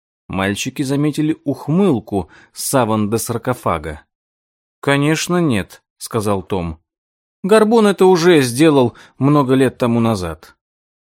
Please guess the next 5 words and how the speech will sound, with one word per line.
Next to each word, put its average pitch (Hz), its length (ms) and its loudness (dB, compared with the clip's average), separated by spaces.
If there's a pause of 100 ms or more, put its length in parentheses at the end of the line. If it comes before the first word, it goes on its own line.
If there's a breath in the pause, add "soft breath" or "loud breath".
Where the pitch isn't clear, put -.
(380)
"Ладно, 160 920 2 (520 loud breath)
обойдемся 147 760 2
без 139 200 0
обжигающей 107 840 0
лавы. 85 520 -4